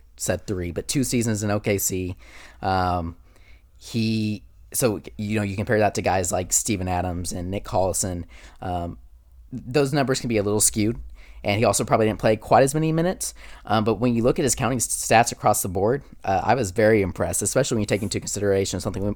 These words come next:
we mentioned earlier, being his shooting percentages, um, the amount of points he was able to put up, the rebounds he was able to grab on the percentages, and the usage that he had on, on those teams. Um, for that reason, his counting stats alone maybe bump him to one.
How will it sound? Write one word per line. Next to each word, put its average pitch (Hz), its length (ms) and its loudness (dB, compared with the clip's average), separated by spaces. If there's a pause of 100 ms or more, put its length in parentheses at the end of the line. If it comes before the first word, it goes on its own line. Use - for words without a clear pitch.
we 113 180 0
mentioned 104 320 -2
earlier, 110 460 4 (320)
being 101 180 0
his 98 180 0
shooting 123 240 0
percentages, 87 720 -4 (300)
um, 87 180 -4 (140)
the 104 180 -2 (160)
amount 113 200 4
of - 140 0
points 117 380 0
he 131 100 -4
was 107 140 0
able 104 160 2
to - 80 -8
put 104 200 -2
up, 104 220 0 (220)
the 98 100 -6
rebounds 104 440 2
he 110 60 0
was 98 100 0
able 98 160 2
to 98 80 -2
grab 95 420 0 (220)
on 95 120 -2
the 90 60 -4
percentages, 117 640 0
and 98 120 -4
the 95 40 -6
usage 110 440 0
that 98 160 2
he 95 140 -4
had 107 260 0
on, 127 240 -2 (200)
on 123 140 -2
those 123 220 2
teams. 147 420 -4 (320)
Um, 98 240 -2
for 107 200 -2
that 113 280 6
reason, 110 300 0
his 107 160 -2
counting 127 240 -4
stats 104 260 0
alone 95 380 -2
maybe 98 240 -2
bump 90 240 -2
him 101 200 -4
to - 140 -2
one. 90 480 -4